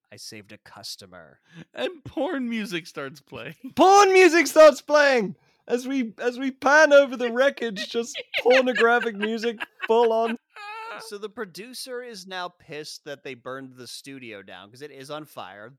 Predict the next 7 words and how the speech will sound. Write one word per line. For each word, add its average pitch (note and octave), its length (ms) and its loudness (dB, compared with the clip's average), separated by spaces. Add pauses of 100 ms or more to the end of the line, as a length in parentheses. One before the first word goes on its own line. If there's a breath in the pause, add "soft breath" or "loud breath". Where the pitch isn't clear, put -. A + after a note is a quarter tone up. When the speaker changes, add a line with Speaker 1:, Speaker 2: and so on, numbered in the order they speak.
(120)
Speaker 1:
That A2+ 180 -16
whole B2 180 -18
thing B2+ 300 -20
was C3 140 -18
foreshadowing A#2+ 680 -18
earlier. F#2 420 -20 (920)
But F#3 200 -12